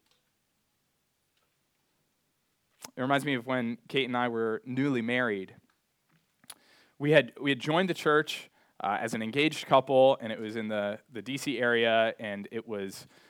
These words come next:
it was growing, and, and so a lot of people, basically every weekend, somebody was moving. And,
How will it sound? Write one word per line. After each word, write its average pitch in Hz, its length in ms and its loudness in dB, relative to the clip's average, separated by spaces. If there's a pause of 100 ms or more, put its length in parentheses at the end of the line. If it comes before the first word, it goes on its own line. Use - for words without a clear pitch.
(140)
it 107 140 -6
was 98 340 -10 (300)
growing, 143 600 6
and, 107 500 -6
and 101 360 -12 (640)
so 131 160 4
a 131 40 4
lot 143 140 12
of 196 60 2
people, 196 180 4 (220)
basically 190 340 6
every 151 280 8
weekend, 117 500 -6
somebody 127 360 0
was 104 140 -8
moving. 92 340 -12 (960)
And, 190 500 4